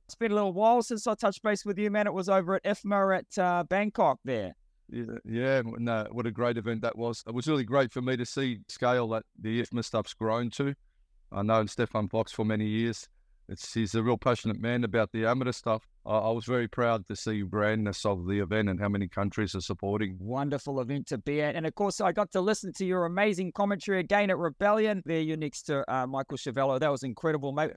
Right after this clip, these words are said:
Speaker 2: Yeah, good show. It's good to see some talent coming through. Sai does it well. I was very appreciative of all the fighters on the card. I always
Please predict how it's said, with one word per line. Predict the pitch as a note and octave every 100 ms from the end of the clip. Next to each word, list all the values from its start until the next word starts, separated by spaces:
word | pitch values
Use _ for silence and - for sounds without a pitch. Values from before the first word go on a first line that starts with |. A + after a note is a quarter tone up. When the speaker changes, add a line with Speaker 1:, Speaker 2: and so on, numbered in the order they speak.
| -
Speaker 2:
Yeah, | F3 E3
good | C3 E3+ B2+
show. | C#3+ C#3
It's | A#2+ G#2+
good | C3+
to | C3
see | B2 C3 B2+ A#2
some | G#2+ A#2
talent | - B2+ C3 A2+
coming | C3+ C3 A#2+
through. | - C3 D3+ -
Sai | - B2 A2+
does | A2+ G#2+
it | G#2+
well. | F#2 A#2+ C#3+ D3
I | -
was | G2+ F#2+
very | A2 G#2
appreciative | F#2+ A#2 A2 G2 G#2+
of | G2
all | G2 G2+
the | G2
fighters | - G2+ G#2 G2
on | G2+ F#2
the |
card. | F#2 G#2 G2+ G2
I |
always | G2 F#2+ F#2 -